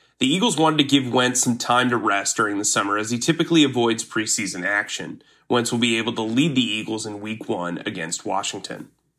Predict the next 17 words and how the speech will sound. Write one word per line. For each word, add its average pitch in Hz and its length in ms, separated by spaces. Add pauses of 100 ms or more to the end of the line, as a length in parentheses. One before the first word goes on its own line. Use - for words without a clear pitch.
(540)
The 151 260
Eagles 233 380
made 160 240
a 151 40
surprise 139 680
move 127 240
on 113 180
Sunday, 98 500
adding 123 280
forty-one-year-old 143 840
quarterback 101 600
Josh 120 260
McCown 98 400
to 95 80
the 87 60
practice 113 460
squad. 78 440